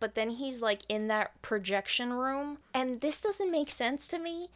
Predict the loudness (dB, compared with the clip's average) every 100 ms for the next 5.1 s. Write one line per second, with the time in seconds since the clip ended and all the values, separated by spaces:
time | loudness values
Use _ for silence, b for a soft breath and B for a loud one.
0 | b b b -2 2 4 4 2 4 4
1 | 4 4 4 6 6 4 2 2 2 0
2 | 2 2 4 0 4 4 6 4 2 -2
3 | -2 0 0 0 2 2 0 0 0 2
4 | 2 2 2 2 2 2 2 2 0 0
5 | -2